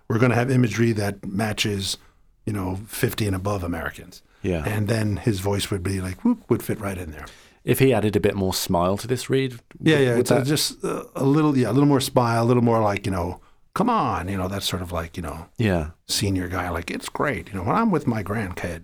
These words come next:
Speaker 1: you know, like, that sort of thing.
Speaker 2: Yeah.
Speaker 1: The, there was a little bit of that missing, particularly at the top. 'Cause, again, like, you know, it's the first thing they hear, and you don't want it to come out of the box, and it's like, "Eh, he's a little old."
Speaker 2: Yeah.
Speaker 1: You wanna come out of the box and be like, "Oh, that's kinda fun." You
Speaker 2: Yeah.
Speaker 1: know, and then f-, as you followed along in it, in Peter's read,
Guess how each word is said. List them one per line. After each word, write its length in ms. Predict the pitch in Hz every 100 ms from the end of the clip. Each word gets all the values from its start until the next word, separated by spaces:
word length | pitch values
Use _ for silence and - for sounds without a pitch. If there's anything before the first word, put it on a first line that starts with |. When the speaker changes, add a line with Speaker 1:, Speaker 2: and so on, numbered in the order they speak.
| -
Speaker 1:
you 80 | 107
know, 100 | 95
like, 140 | 92 90
that 140 | 95
sort 200 | - 85
of 60 | -
thing. 200 | 87 -
Speaker 2:
Yeah. 180 | 101 92
Speaker 1:
The, 280 | 85 113 113 143
there 120 | 113
was 120 | 113
a 60 | 117
little 160 | 147 127
bit 100 | 123
of 60 |
that 160 | 113 107
missing, 260 | 104 - 101
particularly 420 | - 131 135 120
at 80 | -
the 60 |
top. 380 | - 92 - - - _ _ _ _ -
'Cause, 220 | 107 101
again, 300 | 98 104 98
like, 240 | 92 90
you 60 | 95
know, 60 | 85
it's 140 | -
the 80 | -
first 240 | 113 104
thing 140 | 107 98
they 120 | 101
hear, 460 | 139 160 151 139 139 - _ _ -
and 140 | 110
you 80 | 110
don't 200 | 131 131
want 160 | 123 110
it 60 |
to 60 | 120
come 160 | - 113
out 100 | 110
of 40 |
the 60 | 104
box, 340 | 101 101 -
and 80 | 104
it's 140 | 101
like, 260 | 98 95 - - _ -
"Eh, 160 | 143 135
he's 160 | 123
a 40 | 110
little 160 | 101
old." 260 | 85 73 - - -
Speaker 2:
Yeah. 380 | 87 85 80 71
Speaker 1:
You 120 | 120
wanna 160 | 117 113
come 120 | 127
out 80 | 110
of 60 | 101
the 60 |
box 260 | 98 104 -
and 80 | 113
be 80 | 104
like, 260 | 101 101
"Oh, 80 | 226
that's 160 | 226 -
kinda 180 | 131 -
fun." 360 | 87 95 - -
You 100 | 110
Speaker 2:
Yeah. 80 | 101
Speaker 1:
know, 40 |
and 100 | 110
then 240 | 107 107 98
f-, 140 | - - _ _ _ -
as 180 | 120 98
you 200 | 107 101
followed 400 | - 127 113 104
along 320 | 110 147 131
in 80 | 101
it, 140 | 101
in 140 | 107 98
Peter's 340 | 107 98 -
read, 300 | 101 101